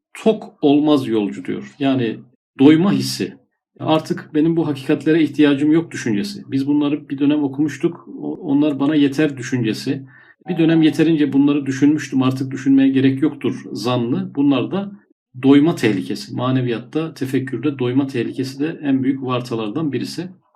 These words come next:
Ama bu yolcu yorulmaz ve tok olmaz yolcu. Hani "Hel min mezit?" demişti geçen derslerde. Daha yok mu? Sürekli daha fazlasını istiyor. Çünkü elde ettiği her hakikat diğerine karşı bir şevk ve lezzet uyandırıyor.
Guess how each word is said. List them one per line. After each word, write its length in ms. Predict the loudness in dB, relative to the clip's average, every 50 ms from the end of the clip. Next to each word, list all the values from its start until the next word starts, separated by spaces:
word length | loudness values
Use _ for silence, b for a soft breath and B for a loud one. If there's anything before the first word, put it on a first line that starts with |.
| _ _ -2
Ama 220 | 0 0 0 2
bu 60 | 4
yolcu 460 | 4 4 4 2 0 -2 -4 -4 -6 B B B B B B B B B
yorulmaz 640 | 4 6 8 8 8 6 4 2 2 0 -2 0 0
ve 280 | 0 0 0 -2 -6 -10 -6 -2
tok 240 | -2 -2 -2 -2 0
olmaz 420 | 2 2 4 4 2 2 0 0
yolcu. 300 | -2 -4 -4 -6 -8 -14 -20 _ _ _ -12
Hani 160 | -10 -8 -8
"Hel 300 | -4 0 2 4 4 4
min 180 | 4 2 2
mezit?" 320 | 4 2 2 2 -2 -4 -4
demişti 500 | -6 -6 -6 -6 -8 -8 -8 -8 -8 -8 _ _
geçen 360 | -8 -6 -4 -4 -4 -4 -4
derslerde. 540 | -4 -6 -8 -8 -8 -8 -8 -6 -6 -6 -6 -8 B B B B B -2
Daha 180 | 0 2 4 6
yok 280 | 6 6 4 2 -4
mu? 80 | -12 -10
Sürekli 460 | -4 -2 0 0 0 -2 -4 -6 -6
daha 180 | -4 -4 -4 -2
fazlasını 480 | -2 -2 -4 -4 -4 -6 -6 -6 -8
istiyor. 420 | -8 -8 -8 -6 -4 -4 -4 -4 -4
Çünkü 220 | -4 -4 -4 -4 -4
elde 300 | -2 -2 0 2 2 0
ettiği 260 | 0 0 -2 -4 -2
her 180 | -2 -2 -4 -4
hakikat 580 | -4 -8 -10 -12 -10 -8 -8 -8 -8 -10 -12 _
diğerine 340 | 0 2 2 2 2 -2 -4
karşı 380 | -6 -6 -6 -6 -6 -4 -4 -4
bir 80 | -4
şevk 400 | -4 -2 -2 0 -2 -2 -2 -4
ve 260 | -4 -4 -2 -2 -2 -4
lezzet 420 | -4 -2 -2 -2 -4 -4 -6 -12 -12 _
uyandırıyor. 500 | -6 -4 -4 -4 -4 -4 -4 -6 -6 -8